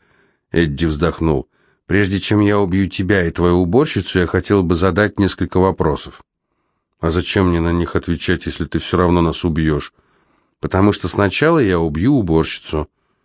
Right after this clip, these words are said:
Куб выставил руку вперёд. «Не спеши, почему бы нам не помириться? Ты хочешь узнать, что случилось в здании Блэкмур?» «Да. Как так вышло, что я,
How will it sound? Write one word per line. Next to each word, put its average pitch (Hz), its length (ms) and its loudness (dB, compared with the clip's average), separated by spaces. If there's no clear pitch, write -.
Куб 98 380 0
выставил 82 560 0
руку 82 300 -2
вперёд. 76 460 -2
«Не 110 160 2
спеши, 143 460 0
почему 170 420 0
бы 170 120 2
нам 131 220 2
не 107 80 2
помириться? 104 680 0
Ты - 100 -8
хочешь - 340 0
узнать, 131 300 2
что - 180 -2
случилось 123 560 0
в 104 100 2
здании 117 420 2
Блэкмур?» 117 560 0
«Да. 82 560 0
Как - 220 -4
так 135 240 -2
вышло, 165 400 0
что - 200 -2
я, 85 500 0